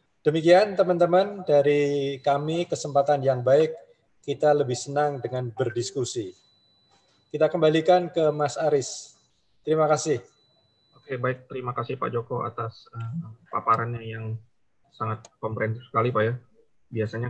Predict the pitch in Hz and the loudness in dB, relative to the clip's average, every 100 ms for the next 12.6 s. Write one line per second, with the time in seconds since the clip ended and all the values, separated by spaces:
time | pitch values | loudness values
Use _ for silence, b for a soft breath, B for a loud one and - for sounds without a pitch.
0 | 110 113 110 117 113 - 113 110 110 110 | -2 -2 -2 -6 -10 -4 -2 0 0 -2
1 | 107 - _ _ _ _ 110 110 - 127 | -4 -10 _ _ _ _ -12 -8 -6 -6
2 | 127 107 107 110 110 107 107 110 110 107 | -4 -4 -4 -4 -4 -4 -4 -2 -4 -4
3 | 120 110 107 107 113 147 170 170 _ _ | -6 -6 -8 -8 -6 -6 -8 -12 _ _
4 | _ _ - 110 110 110 110 - _ _ | _ _ -6 -4 -2 -4 -10 -20 _ _
5 | _ _ 110 107 104 - - 107 110 143 | _ _ -12 -10 -12 -12 -14 -14 -10 -8
6 | 110 113 107 117 110 117 135 165 180 110 | -6 -8 -6 -4 -4 -4 -4 -4 -6 -10
7 | 107 107 107 110 120 _ _ _ b b | -10 -8 -8 -10 -16 _ _ _ b b
8 | b b b _ _ _ _ 113 156 147 | b b b _ _ _ _ -2 0 -4
9 | 127 113 113 - 113 113 110 - 110 143 | -4 -6 -6 -4 -4 -4 -6 -6 -6 -2
10 | 120 110 - 110 110 110 107 - 127 123 | -4 -4 -8 -6 -6 -8 -10 -10 -8 -8
11 | 113 110 - 139 110 120 117 110 104 104 | -6 -6 -2 -2 -2 -4 -8 -8 -6 -6
12 | 127 127 113 101 117 123 | -8 -8 -6 -4 -4 -6